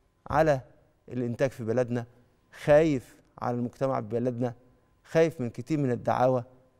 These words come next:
اللي بتروح ناحية سيبوا الأولاد يعملوا اللي هم عايزينه،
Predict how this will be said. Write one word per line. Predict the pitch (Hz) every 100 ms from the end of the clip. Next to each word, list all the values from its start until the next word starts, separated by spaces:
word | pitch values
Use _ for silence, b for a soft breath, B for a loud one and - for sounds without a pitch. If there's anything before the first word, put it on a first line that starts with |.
| _ _ -
اللي | 120
بتروح | 113 151 170 175 - - _ _ _ _
ناحية | 131 143 - 120 - _ _ _ _ _ _ _ _
سيبوا | - 233 170
الأولاد | - 123 139
يعملوا | 131 127
اللي | 127 123
هم | 127 123
عايزينه، | 120 117 123 120